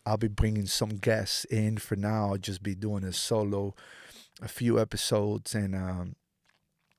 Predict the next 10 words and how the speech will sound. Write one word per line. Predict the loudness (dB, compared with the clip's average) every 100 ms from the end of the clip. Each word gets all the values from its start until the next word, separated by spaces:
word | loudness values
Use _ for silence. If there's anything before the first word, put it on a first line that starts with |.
| -16 -10
to | -6
just | -2 0 4
actually | 4 2 -2 -2
get | 2 4 4
this | 2 0
moving | 2 4 4 2 0
and | -2 0
get | 0
this | 0 -4
going. | 0 2 2 0 -2